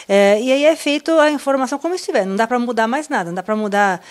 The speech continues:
nome, se casou, mudar o nome, se descasou também mudar, endereço, só dá pra fazer a segunda via sem alteração nenhuma.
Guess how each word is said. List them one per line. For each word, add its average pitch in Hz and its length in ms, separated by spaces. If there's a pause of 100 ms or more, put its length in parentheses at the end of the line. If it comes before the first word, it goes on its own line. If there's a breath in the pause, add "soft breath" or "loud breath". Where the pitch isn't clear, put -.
(140 loud breath)
nome, 202 320
se 190 100
casou, 202 400
mudar 196 240
o 185 80
nome, 196 380
se 202 180
descasou 202 420
também 196 200
mudar, 202 460
endereço, 196 520
só 220 80
dá 240 140
pra 269 100
fazer 247 280
a 269 40
segunda 254 400
via 233 240
sem 277 240
alteração 254 420
nenhuma. 190 420